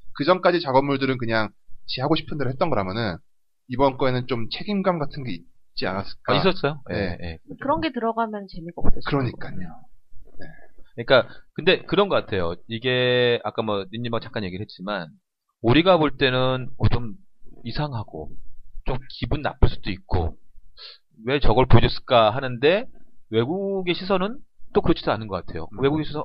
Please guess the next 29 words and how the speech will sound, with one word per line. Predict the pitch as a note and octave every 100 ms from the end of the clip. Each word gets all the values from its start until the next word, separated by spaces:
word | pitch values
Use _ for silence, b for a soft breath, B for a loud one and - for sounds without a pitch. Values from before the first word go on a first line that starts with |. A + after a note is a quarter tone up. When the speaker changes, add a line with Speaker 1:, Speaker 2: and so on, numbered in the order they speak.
| -
Speaker 2:
"야, | - -
저런 | - - -
게 |
있어? | - - B3+ - b b b -
신기하네?" | - B3 A#3+ G#3+ C#4+ -
뭐, | C3
이렇게 | B2+ C#3+ A#2 G2
받아들이기 | - G2 F2+ E2
때문에. | - - F#2 -
Speaker 1:
그렇죠. | - - -
Speaker 3:
그래서 | D4 B3+ G3+
오 | F3
작가님이 | A#3 A#3+ A3 G#3 G3 F#3
이제 | D#3+ D#3+ C#3+
말씀하셨던 | D3 C#3+ F#3+ - F#3+ F3+ F3+ E3 - - - - C4 C4+ C4
걸 | B3
듣고 | - G#3 - A3 - C#4
나서 | F3+ D#3+ D4 D4
또 | F4+ C4 -
생각을 | E4 D#4+ C4+ C4
해보니까, | B3 A3+ D#3+ - F3+ D3+ D#3+ _ _ - - - - -
제가 | C4 C#4+ C#4+ - - _ _ _ _ _ _ _ _ -
잠깐 | A3 B3+ A3
말씀드렸던 | E3 G3+ F3 E3+ E3+
게 |
그런 | E3+ F3 E3
거거든요. | B2+ A2+ G#2+ G#2+ F3+ b _
아니, | B3 C4+
무슨 | G#3 F#3 G#3 G3 G3 G3 E3